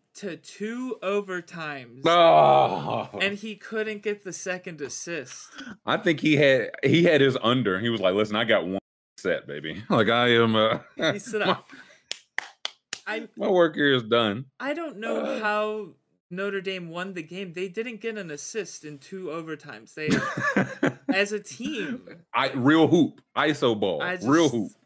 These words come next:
Speaker 1: uh, amazing, I guess. I gotta respect that. But yeah, that's
Speaker 2: That's tough.
Speaker 1: that's what happened to me last night.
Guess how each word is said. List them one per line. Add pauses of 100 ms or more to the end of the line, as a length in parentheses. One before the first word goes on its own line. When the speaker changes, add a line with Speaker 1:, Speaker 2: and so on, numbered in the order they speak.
(200)
Speaker 1:
uh,
amazing,
I
guess.
I
gotta
respect
that.
But
yeah,
that's (480)
Speaker 2:
That's
tough. (120)
Speaker 1:
that's
what
happened
to
me
last
night.